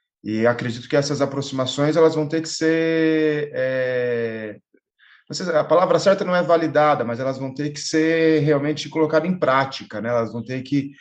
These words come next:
construir novamente um processo de confiança, né? Porque os discursos, as iniciativas, elas são bem interessantes, é, mas devido à pandemia, a gente não teve a oportunidade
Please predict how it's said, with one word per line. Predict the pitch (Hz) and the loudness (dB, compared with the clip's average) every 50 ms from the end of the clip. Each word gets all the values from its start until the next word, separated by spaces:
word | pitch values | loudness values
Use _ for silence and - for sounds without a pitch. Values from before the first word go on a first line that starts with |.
| - - - _ _ _ _ _ _ _ _ _ | -20 -20 -20 _ _ _ _ _ _ _ _ _
construir | - 151 143 143 - 156 147 160 208 240 | -2 -2 -2 -2 0 2 4 4 4 4
novamente | 233 202 180 151 156 143 151 151 156 151 147 - | 4 2 4 4 4 4 4 2 2 0 -2 -4
um | 147 143 143 | -6 -6 -4
processo | - 143 139 - - 147 139 139 139 - 143 131 | -4 -6 -4 -2 2 2 2 2 2 -2 -6 -8
de | 120 110 123 | -8 -10 -12
confiança, | - - 135 135 127 - - 131 123 123 120 113 - - 110 | -8 -6 -6 -6 -6 -6 -4 -2 0 0 0 -2 -4 -6 -4
né? | 110 120 123 | -4 -4 -6
Porque | 120 - 113 113 117 135 131 127 123 120 113 120 - _ _ - _ _ _ _ | -6 -8 -10 -8 -6 -6 -4 -4 -4 -4 -6 -8 -12 _ _ -20 _ _ _ _
os | 120 110 | -10 -8
discursos, | 110 117 117 - - 151 170 180 185 180 - - 131 123 123 | -8 -8 -10 -6 -2 0 2 2 2 2 0 -2 -4 -2 0
as | 131 131 131 | 0 0 0
iniciativas, | 127 131 131 - - 131 127 - - 139 151 165 156 165 170 147 - - - - _ - - _ _ _ _ _ - | -4 -4 -4 -2 -2 -2 -4 -4 -4 -2 -2 -2 0 0 -2 -2 -2 -6 -10 -14 _ -20 -20 _ _ _ _ _ -4
elas | 110 123 135 127 - | -2 0 0 -2 -2
são | - 143 135 | -2 -2 0
bem | 131 151 160 180 | 0 0 0 0
interessantes, | 180 - 170 143 143 - - 143 151 165 180 - - - - - - _ _ _ _ _ _ _ _ _ _ - | -2 -2 -4 -4 -4 -4 -2 -2 -2 -2 -4 -8 -10 -12 -12 -14 -18 _ _ _ _ _ _ _ _ _ _ -10
é, | 101 104 107 107 110 110 110 110 | -8 -6 -4 -4 -2 -2 -2 0
mas | 113 127 127 117 | 0 0 0 0
devido | 117 139 143 156 151 156 | 0 -2 -2 2 2 2
à | 151 | 2
pandemia, | - - 151 147 147 139 131 120 131 143 165 170 | 2 2 0 0 2 0 -2 -2 0 0 0 0
a | 151 | 0
gente | - 151 143 - 139 | -2 -4 -6 -8 -10
não | 139 120 | -8 -6
teve | 135 143 143 160 | -6 -4 -2 -2
a | |
oportunidade | 156 156 - 156 147 - 139 139 135 123 131 131 131 139 135 151 180 185 - | -2 -2 -2 -4 -4 -2 -4 -4 -2 0 2 2 2 0 -2 -6 -12 -14 -18